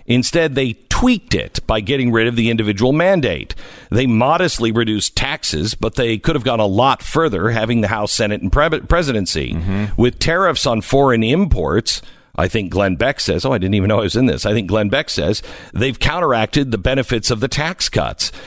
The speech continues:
Speaker 1: The Republican
Speaker 2: Much of it.
Speaker 1: side, uh, promised to end, f-, uh, the funding of Planned Parenthood, the abortion mill to end family planning, but they have not. Again,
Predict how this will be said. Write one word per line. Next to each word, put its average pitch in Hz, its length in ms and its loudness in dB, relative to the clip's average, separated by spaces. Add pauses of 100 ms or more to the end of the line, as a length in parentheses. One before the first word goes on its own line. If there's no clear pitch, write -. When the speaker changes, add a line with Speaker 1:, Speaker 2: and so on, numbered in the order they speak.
(140)
Speaker 1:
The 120 140 0
Republican 165 440 0
Speaker 2:
Much 170 60 -4
of 139 60 2
it. 120 60 0
Speaker 1:
side, 104 480 0 (120)
uh, 98 220 4
promised 139 560 0
to 113 480 2
end, 135 380 0
f-, - 360 -8
uh, 92 300 2
the 87 140 0
funding 127 560 2
of 110 480 0
Planned 131 340 2
Parenthood, 113 560 2 (340)
the 104 120 2
abortion 123 580 2
mill 87 240 2
to - 160 -2
end 107 220 0
family 101 400 0
planning, 120 480 2
but 113 160 -4
they 131 160 -2
have 123 240 0
not. 160 480 -2 (440)
Again, 123 540 -2